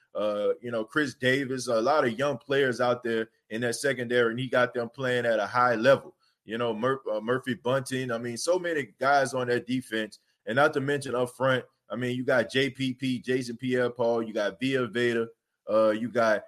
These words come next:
Ndamukong Suh, uh, you got Shaq Barrett. So they,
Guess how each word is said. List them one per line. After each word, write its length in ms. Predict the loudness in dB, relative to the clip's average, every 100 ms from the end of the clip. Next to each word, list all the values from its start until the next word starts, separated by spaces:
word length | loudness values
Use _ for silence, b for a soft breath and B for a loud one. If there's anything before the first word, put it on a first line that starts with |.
| -16 -14
Ndamukong 600 | 0 2 2 -2 -8 -8
Suh, 400 | -2 0 -2 -6 _ -10
uh, 20 | -10
you 120 | -4
got 180 | -4 -2
Shaq 420 | 2 2 2 2
Barrett. 380 | 2 4 2 -2
So 340 | -2 -2 -4 b b b 2
they, 140 | 4